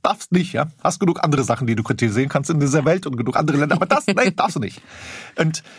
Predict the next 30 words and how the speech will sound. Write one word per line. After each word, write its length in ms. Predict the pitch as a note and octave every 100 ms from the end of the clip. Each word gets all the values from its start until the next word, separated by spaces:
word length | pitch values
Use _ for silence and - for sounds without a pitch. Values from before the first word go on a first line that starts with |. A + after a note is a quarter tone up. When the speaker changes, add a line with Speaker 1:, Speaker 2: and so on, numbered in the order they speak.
| - _ _
Speaker 1:
das 160 | - D#3
sind 180 | F#3 -
Sachen 260 | D3 -
auch, 120 | -
die 200 | - -
auf 100 | D3
diesen 220 | - A2+ A2+
Lesungen 320 | A#3+ B3+ A#3
auch 160 | -
gel-, 140 | - A#2+
also 180 | - A3
irgendwie 500 | - C4+ A#3 - G3
haben 120 | E3+
das 160 | D#3+ -
Leute 240 | - G3+
da 120 | D#3
nicht 140 | D3+ -
so 100 | -
ernst 300 | B2 C#3+ -
genommen, 280 | - F#3 G3+
weil 120 | F#3
die 100 | E3
mich, 160 | F3 -
glaub 200 | D3+ D#3+
ich, 40 |
so 80 | -
ein 60 | D#3
bisschen 220 | F3 G3
auch 140 | -
als, 320 | - C3 -